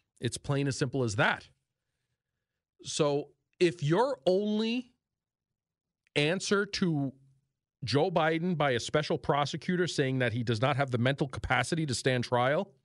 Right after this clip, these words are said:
and he's severely mentally diminished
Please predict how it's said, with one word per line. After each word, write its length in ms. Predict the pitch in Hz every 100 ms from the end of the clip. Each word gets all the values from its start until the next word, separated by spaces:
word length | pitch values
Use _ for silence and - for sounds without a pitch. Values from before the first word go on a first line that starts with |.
| _ _ _ _ _ _ _ _ _ _ _ -
and 160 | 143 135
he's 180 | 127
severely 460 | - 127 135 156 151
mentally 380 | 139 139 151 131
diminished 560 | 113 113 151 240 -